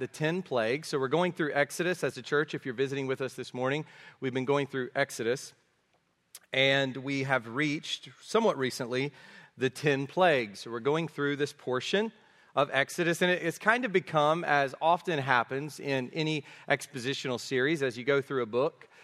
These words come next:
uh, it has kind of become a little series on the ten plagues within the larger series on Exodus. I remember when, uh, we talked about that a little with the Sermon on the Mount, when,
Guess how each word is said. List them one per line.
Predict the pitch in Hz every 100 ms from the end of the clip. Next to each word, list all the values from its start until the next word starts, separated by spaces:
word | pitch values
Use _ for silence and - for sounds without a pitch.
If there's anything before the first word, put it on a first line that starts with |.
| - -
uh, | 151 147
it | 156
has | 160 151
kind | 170 180
of | 196
become | 175 160 156
a |
little | 151 156 180
series | 170 - 156 147 147 143 -
on | 151 147 147
the |
ten | 139 143 151
plagues | - 185 139 135 131
within | 135 - 143
the | 135
larger | 139 196 156
series | 135 - 131 139 131 - - -
on | 139 147
Exodus. | 165 - 117 104
I | 135
remember | 139 147 143 135
when, | 131 123 - - -
uh, | 113
we | 113 135
talked | - 151 160
about | 143 135
that | 139
a |
little | 135 151 147
with | 131
the | 131
Sermon | 123 139 131
on | 135
the | 143
Mount, | 202 156 113
when, | 127 123